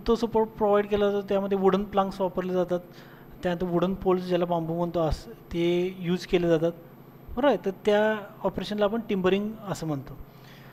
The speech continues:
तर हे टिम्बरिंग किती प्रोव्हाइड करायचं, हे कशावरती डिपेंड असते, तर कुठल्या टाईपची सॉईल आहे आणि ती शाफ्टची डेप्थ किती आहे, याच्यावरती ते डिपेंड असतं. जर का एकदम लूज सॉईल असेल, तर आपल्याला मॅक्सिमम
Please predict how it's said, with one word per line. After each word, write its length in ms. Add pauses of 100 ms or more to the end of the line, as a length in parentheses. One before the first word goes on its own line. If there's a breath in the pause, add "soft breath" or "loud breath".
(240 loud breath)
तर 60
हे 140
टिम्बरिंग 460
किती 200
प्रोव्हाइड 340
करायचं, 360
हे 60
कशावरती 400
डिपेंड 360
असते, 180
तर 140
कुठल्या 300
टाईपची 360
सॉईल 280
आहे 120 (360)
आणि 200
ती 120
शाफ्टची 400
डेप्थ 340
किती 200
आहे, 80 (280)
याच्यावरती 400
ते 80
डिपेंड 380
असतं. 220 (960 loud breath)
जर 100
का 80
एकदम 260
लूज 200
सॉईल 300
असेल, 260
तर 60
आपल्याला 380
मॅक्सिमम 580